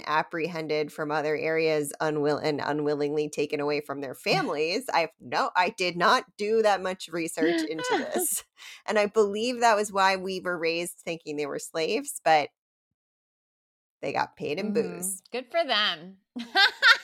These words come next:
Speaker 1: I mean, life should be a party. You work hard, you play
Speaker 2: Yeah,
Speaker 1: hard.
Speaker 2: yeah, airport time all the time. <laughs>
Speaker 1: Airport time all the time.
Speaker 2: <laughs> Oh, God.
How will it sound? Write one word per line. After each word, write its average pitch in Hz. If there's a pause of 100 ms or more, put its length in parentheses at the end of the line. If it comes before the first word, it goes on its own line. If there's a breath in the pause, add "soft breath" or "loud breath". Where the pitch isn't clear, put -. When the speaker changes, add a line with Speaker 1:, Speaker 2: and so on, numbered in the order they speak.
(2500 soft breath)
Speaker 1:
I 294
mean, 349
life 233
should 440
be 440
a 440
party. 285
You 208
work 208
hard, 247
you 254
play 277
Speaker 2:
Yeah, 294
Speaker 1:
hard. 202
Speaker 2:
yeah, 247 (100)
airport 269
time 262
all 233
the 240
time. 233
<laughs> 294 (680)
Speaker 1:
Airport 202
time 190
all 180
the 165
time. 311
Speaker 2:
<laughs> -
Oh, 427 (120)
God. 311